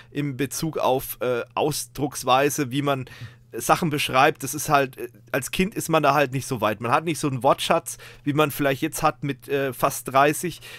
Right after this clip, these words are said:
Da ist man halt anders unterwegs. Da kann man Themen auch anders beschreiben und das klingt dann auch viel professioneller und schlauer,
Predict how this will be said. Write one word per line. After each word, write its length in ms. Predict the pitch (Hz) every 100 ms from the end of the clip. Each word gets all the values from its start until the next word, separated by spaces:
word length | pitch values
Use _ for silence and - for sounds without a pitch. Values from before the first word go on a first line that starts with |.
| -
Da 100 | -
ist 180 | 131 -
man 160 | 156 139
halt 180 | 139
anders 320 | 127 165 147 185
unterwegs. 480 | 147 131 135 190
Da 120 | - 120
kann 180 | 135
man 160 | 151 135
Themen 260 | 143 160 156
auch 140 | -
anders 340 | 127 147 147
beschreiben 540 | - 131 - 123 170 143
und 100 | 123
das 240 | 120 -
klingt 300 | - 175 196
dann 120 | 151
auch 180 | - 117
viel 260 | - 135 127
professioneller 880 | - - 135 120 - 113 117 120 107
und 100 | -
schlauer, 400 | 117 110 147